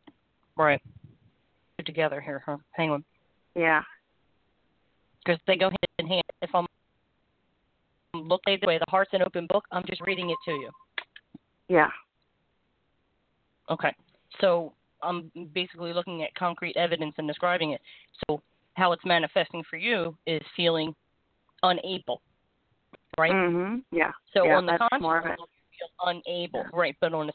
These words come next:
Speaker 1: subconscious level, you feel cheated. Does that make
Speaker 2: Okay,
Speaker 1: sense?
Speaker 2: got it. Yeah. Yeah,
Speaker 1: Okay.
Speaker 2: yeah.
Speaker 1: And,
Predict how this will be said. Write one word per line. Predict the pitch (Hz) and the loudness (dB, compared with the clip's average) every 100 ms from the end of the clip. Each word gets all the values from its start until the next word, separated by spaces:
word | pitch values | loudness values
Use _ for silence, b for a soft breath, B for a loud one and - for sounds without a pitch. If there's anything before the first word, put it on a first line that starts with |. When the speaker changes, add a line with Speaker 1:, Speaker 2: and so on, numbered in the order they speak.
| - | 0
Speaker 1:
subconscious | 208 - 165 160 160 | 0 0 -2 -2 -4
level, | 156 147 147 b b - | -2 -2 -4 b b -12
you | 180 - | -12 -8
feel | 175 160 147 - - | 0 2 2 -2 -16
cheated. | - 185 - - _ _ _ _ - _ _ _ _ - 156 | -12 -12 -14 -20 _ _ _ _ -20 _ _ _ _ -20 -6
Does | 156 | 2
that | 180 | 4
make | 196 | 4
Speaker 2:
Okay, | 190 170 | 2 -2
Speaker 1:
sense? | - - | -10 -10
Speaker 2:
got | 151 | -10
it. | - - _ _ _ _ - | -10 -18 _ _ _ _ -2
Yeah. | 185 - - | -2 -2 0
Yeah, | 156 | 2
Speaker 1:
Okay. | 190 | 2
Speaker 2:
yeah. | 170 - _ _ _ _ _ | -4 -8 _ _ _ _ _
Speaker 1:
And, | - | -2